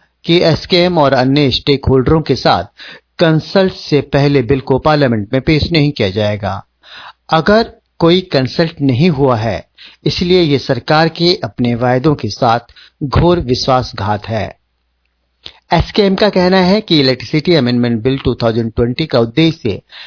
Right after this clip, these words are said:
बिजली डिस्ट्रीब्यूशन सेक्टर में प्राइवेट कंपनियों की एंट्री को सही ठहराता है। यह किसानों और लोगों के अन्य सभी वर्गों के लिए बिजली के रेट में बढ़ोतरी करके उन्हें भारी मुनाफा देगा।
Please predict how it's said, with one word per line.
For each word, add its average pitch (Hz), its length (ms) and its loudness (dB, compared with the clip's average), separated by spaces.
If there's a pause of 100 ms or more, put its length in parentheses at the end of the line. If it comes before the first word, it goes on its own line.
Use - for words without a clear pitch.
(160)
बिजली 170 440 0
डिस्ट्रीब्यूशन 135 720 -2
सेक्टर 147 480 -2
में 107 200 -4 (400)
प्राइवेट 160 400 0
कंपनियों 151 500 0
की 156 140 0
एंट्री 120 340 0
को 131 180 -2
सही 147 280 -2
ठहराता 113 480 -2
है। 143 260 -2 (320)
यह 180 100 4
किसानों 165 560 0
और 139 160 0
लोगों 123 420 2
के 170 220 -2
अन्य 156 460 -2
सभी 143 380 -2
वर्गों 127 400 0
के 160 180 0
लिए 160 340 2 (440)
बिजली 160 380 0
के 156 180 0
रेट 160 280 0
में 113 160 -2
बढ़ोतरी 131 460 2
करके 123 400 -2
उन्हें 117 280 -2
भारी 143 380 0 (320)
मुनाफा 123 420 0
देगा। 113 500 -2